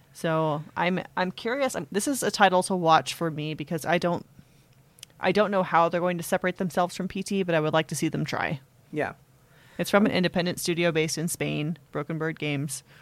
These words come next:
Speaker 2: Okay.
Speaker 1: So I think this is their first game.
Speaker 2: Man, I'm kinda getting into more, like,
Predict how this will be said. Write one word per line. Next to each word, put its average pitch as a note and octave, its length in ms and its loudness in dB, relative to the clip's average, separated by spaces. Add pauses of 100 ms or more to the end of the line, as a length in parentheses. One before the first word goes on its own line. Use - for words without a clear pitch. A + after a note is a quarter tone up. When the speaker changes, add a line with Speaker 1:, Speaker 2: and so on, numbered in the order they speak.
(120)
Speaker 2:
Okay. F3+ 300 -4
Speaker 1:
So C#3+ 360 -4 (120)
I E3+ 40 -8
think B3+ 180 -2
this A#3+ 120 -6
is B3 100 -2
their F3+ 140 2
first - 240 -4
game. D3 320 -4 (160)
Speaker 2:
Man, G3 220 -2 (100)
I'm G#3+ 160 2
kinda C#4+ 260 2
getting F#3+ 300 4
into D#3 240 0
more, C#3 500 2 (400)
like, C3 400 -2